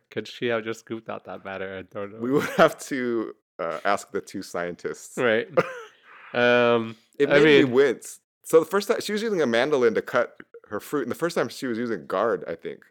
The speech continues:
Speaker 2: And then the second time they showed her, she was not using the guard.
Speaker 1: Oh.
Speaker 2: And that's when it took a turn.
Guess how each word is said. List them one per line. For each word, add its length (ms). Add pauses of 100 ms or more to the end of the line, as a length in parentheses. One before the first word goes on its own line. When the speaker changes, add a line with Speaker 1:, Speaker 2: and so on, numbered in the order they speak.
(200)
Speaker 2:
And 80
then 80
the 60
second 240
time 180
they 100
showed 160
her, 60
she 140
was 180
not 300
using 240
the 60
guard. 320 (520)
Speaker 1:
Oh. 500
Speaker 2:
And 80
that's 280
when 320 (720)
it 140
took 220
a 60
turn. 580